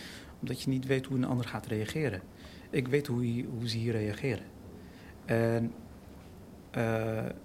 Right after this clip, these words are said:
en ze zijn dan ook heel, eh, eh, v-, v-, heel vaak open naar mij toe en ik ben ook heel vaak open naar hen toe.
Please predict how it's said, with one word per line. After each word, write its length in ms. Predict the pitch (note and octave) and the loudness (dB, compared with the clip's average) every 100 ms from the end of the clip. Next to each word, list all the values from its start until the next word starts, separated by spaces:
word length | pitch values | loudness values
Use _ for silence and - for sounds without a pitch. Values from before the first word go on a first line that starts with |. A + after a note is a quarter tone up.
| - - - | -14 -16 -14
en 140 | - A#2 | -4 -2
ze 100 | A2+ | 0
zijn 280 | B2 B2+ B2 | 2 2 2
dan 200 | B2 A#2+ | 2 2
ook 160 | B2 - | 0 2
heel, 200 | B2+ B2 - | 2 2 -4
eh, 80 | - | -6
eh, 380 | - - - - - - | -6 -6 -4 -6 -6 -8
v-, 160 | - - | -10 -8
v-, 100 | - C4+ - | -8 -8 -4
heel 220 | B2 C3 | 2 2
vaak 280 | C3 A2+ - | 2 -4 0
open 300 | B2+ - F#3 - | 0 0 -4 -4
naar 120 | - B2+ | 0 4
mij 180 | C3 | 4
toe 160 | C#3 F3+ B3 | 2 -2 0
en 100 | C#3 | 0
ik 120 | A#2 | 0
ben 120 | A#2+ C3+ | 0 -2
ook 140 | - | 0
heel 200 | A2+ C#3 | 2 2
vaak 280 | - B2 - | 0 -4 -4
open 200 | A#2 G#2+ | -2 0
naar 100 | G2+ | 0
hen 140 | A2+ | 0
toe. 120 | - | -2